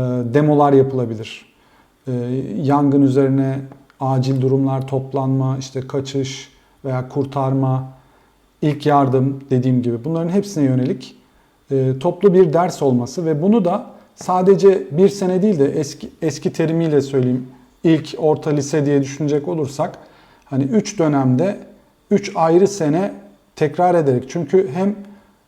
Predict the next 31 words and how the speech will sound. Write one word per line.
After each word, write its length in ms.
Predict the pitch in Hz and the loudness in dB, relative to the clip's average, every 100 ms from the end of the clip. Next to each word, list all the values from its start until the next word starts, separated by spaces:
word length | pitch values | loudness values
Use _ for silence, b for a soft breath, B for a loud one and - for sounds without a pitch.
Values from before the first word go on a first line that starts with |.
| _ | _
e, 320 | 139 139 127 | -2 -2 -2
bunun 280 | 147 185 196 - | 0 0 0 -4
içerikleri 580 | - 160 160 165 175 | -2 0 0 2 2
zaman 300 | 190 170 151 | 4 2 2
içinde 340 | 139 - 135 123 | 0 0 0 2
değişebiliyor 600 | 127 131 147 139 165 208 202 B B B | 0 0 -4 0 2 2 -2 B B B
hem 260 | 180 185 196 | -2 2 2
de 240 | 190 - - - | 0 -4 -16 -18
bir 280 | 160 156 196 | -6 0 4
kere 220 | 208 185 | 6 6
eğitim 340 | 170 170 190 | 4 2 0
almakla, 580 | 170 165 170 135 135 123 135 - _ _ _ | -2 0 -2 -2 -4 -4 -6 -16 _ _ _
kaldı 280 | - 147 156 | -4 0 0
ki 120 | 185 | -2
iş 180 | 214 - | -4 -2
hayatında 500 | 170 165 165 190 175 | 2 4 2 0 0
bile 180 | 127 123 | 0 0
bugün 260 | 143 160 - | -2 -4 -4
iş 220 | 170 - | -8 -4
güvenliği 500 | 160 165 165 170 180 | -2 0 0 0 2
ile 120 | 147 | 2
ilgili 340 | 120 120 165 - B B B B 156 | 2 -2 -4 -6 B B B B -4
ben 180 | 160 | 0
biliyorum, 480 | 160 175 139 165 196 - | 2 4 4 4 -2 -6
e, 680 | 143 135 135 131 82 135 | -4 -2 -2 -4 -8 -4
büyük 240 | 139 175 175 | 2 2 2
kuruluşlar 520 | 165 139 135 139 131 | -2 0 -2 -2 0
ve 100 | 127 | 0
ciddi 260 | 135 143 175 | -2 -4 -6
kuruluşlar 500 | 160 131 123 - 165 | -2 -4 -4 -4 -2
aslında 500 | 143 139 147 180 | -2 -4 -4 -4